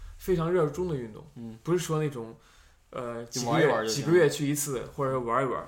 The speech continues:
Speaker 1: 他们就真的是钻到这个运动里边，
Speaker 2: 嗯。
Speaker 1: 可能每周都要去好几次。
Speaker 2: 嗯。
Speaker 1: 然后在这样一个环境下，很多人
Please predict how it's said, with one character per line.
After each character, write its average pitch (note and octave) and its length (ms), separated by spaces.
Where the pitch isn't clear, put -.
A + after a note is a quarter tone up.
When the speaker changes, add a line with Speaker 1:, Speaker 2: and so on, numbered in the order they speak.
Speaker 1:
他 E3+ 120
们 F3 100
就 E3 80
真 F3 160
的 F#3 100
是 D3 200
钻 F#3+ 280
到 E3 120
这 C3 100
个 B2+ 60
运 A#2+ 120
动 A2 160
里 F2 40
边， F#2+ 340
Speaker 2:
嗯。 A2+ 160
Speaker 1:
可 A2 80
能 D3+ 120
每 C3 160
周 E3+ 180
都 E3+ 80
要 C#3 100
去 C#3 140
好 B2+ 180
几 A2+ 100
次。 A#2+ 360
Speaker 2:
嗯。 A#2+ 340
Speaker 1:
然 C#3+ 200
后 D3+ 220
在 G#3 160
这 G#3 100
样 F3 140
一 - 20
个 C#3 80
环 C3 200
境 E3 120
下， B2+ 160
很 A#2 200
多 D#3+ 360
人 B2+ 300